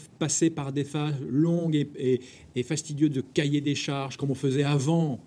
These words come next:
euh, de passer dans, véritablement dans un mode, euh, totalement agile, qui permettent ensuite d'aborder les sujets sur deux domaines. Euh, un premier, un premier domaine qui est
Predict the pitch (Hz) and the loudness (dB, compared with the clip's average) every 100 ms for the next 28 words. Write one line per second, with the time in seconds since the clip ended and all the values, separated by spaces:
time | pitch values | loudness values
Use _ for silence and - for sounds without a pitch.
0 | 131 113 113 113 - - - - 117 127 | -10 -8 -6 -8 -12 -18 -20 -18 -2 -2
1 | - 175 147 - 180 151 143 135 147 147 | -2 -4 -2 4 4 4 0 0 -2 -2
2 | 143 165 151 123 131 139 143 123 - - | -2 -2 -4 -2 -2 0 0 -2 -4 -14
3 | - _ 104 101 101 113 - 185 165 143 | -20 _ -10 -8 -10 -10 -2 0 0 0
4 | 135 123 123 151 202 - - _ - - | -2 -2 -2 -4 -6 -16 -20 _ -20 -20
5 | _ - 131 - 147 143 127 - 165 117 | _ -8 -6 -2 -2 -2 -2 -2 -4 -2
6 | 127 135 139 147 135 - - - 127 120 | 0 0 4 4 4 -2 -20 -4 0 2
7 | 147 123 147 143 - - - - - 127 | 0 4 4 4 -2 -20 -20 -16 -6 -6
8 | 98 110 185 185 165 143 120 117 139 160 | -6 6 10 10 10 4 -6 0 4 4
9 | 233 233 143 - - - 113 107 - - | 4 0 -2 -6 -14 -6 -6 -6 -8 -2
10 | 147 - 165 160 156 - 143 165 160 151 | -2 2 2 4 2 -2 -4 0 0 2
11 | 151 151 147 - 139 139 | 2 0 -2 -2 4 4